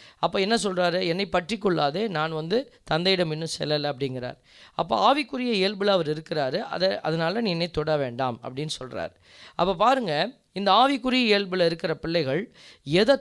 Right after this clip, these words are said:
தொடணும், எதை தொடக்கூடாதுன்னு தெரியணும். மரியாளுக்கு வந்து ஆம், ஆண்டவரை தொடக்கூடாதுன்னு தெரியல,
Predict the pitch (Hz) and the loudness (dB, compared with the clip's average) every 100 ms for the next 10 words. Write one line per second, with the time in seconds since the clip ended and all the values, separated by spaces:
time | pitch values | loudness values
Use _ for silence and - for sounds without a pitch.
0 | 208 185 190 220 170 185 175 160 185 185 | 2 0 2 2 2 2 2 2 2 4
1 | 175 175 196 180 139 127 117 107 - _ | 2 2 0 -4 -4 -2 -4 -6 -14 _
2 | - _ _ _ _ _ _ _ 143 208 | -20 _ _ _ _ _ _ _ 2 6
3 | 240 220 170 165 208 214 175 151 190 202 | 6 4 2 0 2 2 2 0 0 2
4 | 185 175 175 190 185 - 180 185 202 208 | 0 0 0 0 -2 0 4 4 2 0
5 | 190 185 156 104 | 0 2 0 -4